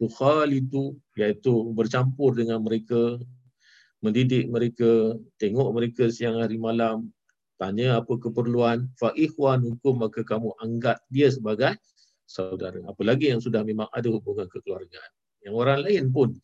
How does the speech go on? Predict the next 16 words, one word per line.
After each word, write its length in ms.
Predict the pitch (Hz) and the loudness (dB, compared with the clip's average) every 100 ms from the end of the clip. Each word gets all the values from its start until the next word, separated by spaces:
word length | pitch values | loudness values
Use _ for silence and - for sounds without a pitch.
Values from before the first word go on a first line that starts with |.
| - - - 123 | -20 -20 -6 2
yang 120 | 123 | 2
tak 160 | 123 117 | 4 4
ada 60 | 139 | 6
hubungan 480 | 127 131 139 135 131 | 6 6 4 2 0
kekeluargaan 560 | 127 123 123 123 117 120 | -2 -2 0 0 -2 -2
dengan 180 | 113 113 | -2 -4
kita 280 | 117 120 107 | -2 0 0
kerana 280 | 113 117 117 | 0 -2 -4
dia 240 | 123 110 | -2 -2
anak 160 | 120 107 | -4 -6
yatim, 360 | 113 - 113 98 | -8 -2 -2 -2
kita 200 | 117 120 | -4 -4
tak 160 | 110 113 | -6 -4
nak 160 | 123 110 | -4 -2
dia 120 | 120 117 | 2 0
hidup 320 | 110 120 | 2 -2